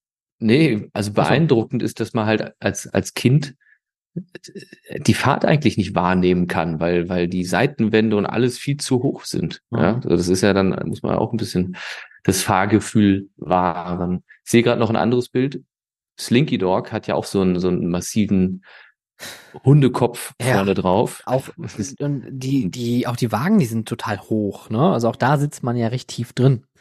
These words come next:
Speaker 2: Ich, mir, mir ist übrigens auch mal aufgefallen, äh, zum Thema, äh, Zugdesign und Operations, man guckt dann da ja mal dann doch verstärkter drauf, ähm,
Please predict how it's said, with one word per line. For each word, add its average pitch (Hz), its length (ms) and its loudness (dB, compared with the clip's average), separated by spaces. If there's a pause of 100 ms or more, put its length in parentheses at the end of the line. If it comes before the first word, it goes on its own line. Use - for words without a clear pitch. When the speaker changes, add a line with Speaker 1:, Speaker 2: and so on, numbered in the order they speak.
(480)
Speaker 2:
Ich, 127 200 2
mir, 156 120 2
mir 147 120 4
ist 175 60 4
übrigens 165 220 4
auch 131 60 0
mal 135 120 2
aufgefallen, 143 680 -4 (300)
äh, 120 220 2
zum 127 160 -4
Thema, 113 640 0
äh, 98 60 -8
Zugdesign 131 680 0
und 113 100 -4
Operations, 123 800 -4 (600)
man 120 200 -2
guckt - 220 0
dann 113 120 2
da 110 60 4
ja 110 160 2
mal 110 120 0
dann 107 160 -2
doch 131 160 -4
verstärkter 131 520 -2
drauf, 127 360 0 (480)
ähm, 113 480 0